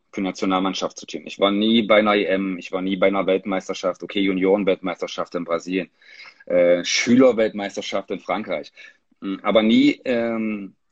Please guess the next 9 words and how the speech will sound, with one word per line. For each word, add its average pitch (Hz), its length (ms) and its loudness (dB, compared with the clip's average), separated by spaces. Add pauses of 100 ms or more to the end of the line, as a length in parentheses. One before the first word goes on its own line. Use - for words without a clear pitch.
im 104 100 -2
Erwachsenen-Profibereich. 95 1200 -4 (160)
Ja, 95 220 -12
und 85 460 -14
das - 260 -8
wäre 95 120 0
noch 95 120 -2
mein 92 280 -2
Traum, 104 520 0